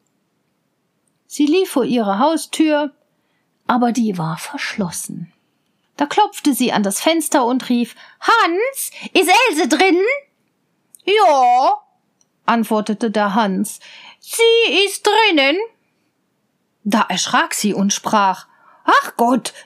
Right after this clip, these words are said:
dann bin ich's nicht“, und ging vor eine andere Tür. Als aber die Leute das Klingeln der Schellen hörten,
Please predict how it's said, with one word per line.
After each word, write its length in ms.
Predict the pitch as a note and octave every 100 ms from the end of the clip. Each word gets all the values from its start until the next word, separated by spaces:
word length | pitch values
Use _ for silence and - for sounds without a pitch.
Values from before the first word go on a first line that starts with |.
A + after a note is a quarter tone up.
| -
dann 220 | A#3 A3
bin 220 | B3 A#3+
ich's 300 | A#3 G3 -
nicht“, 680 | G#3+ A#3+ A#4 - - - - _ _ _ _ _ _ _ _ _ _ _ _ _
und 280 | - D4+ A#3+
ging 380 | C4 G#3 G3+ A3+
vor 400 | - - G3+ E3+ -
eine 340 | G3+ A#3 C4+
andere 600 | D4+ F4 D#4 B3 F#3+ D#3+
Tür. 540 | - - - D#3 F3+ - _ _ _ _ _ _ _
Als 180 | - C#4+
aber 260 | - C4 C4
die 140 | C#4+
Leute 380 | D#4 F#4+ F#4 D4+
das 200 | A3 -
Klingeln 420 | - F#4 G4+ E4
der 140 | B3 B3
Schellen 640 | - - A4 G#4 D#4+ C#4+
hörten, 600 | B3+ C4+ B3+ - C4 B3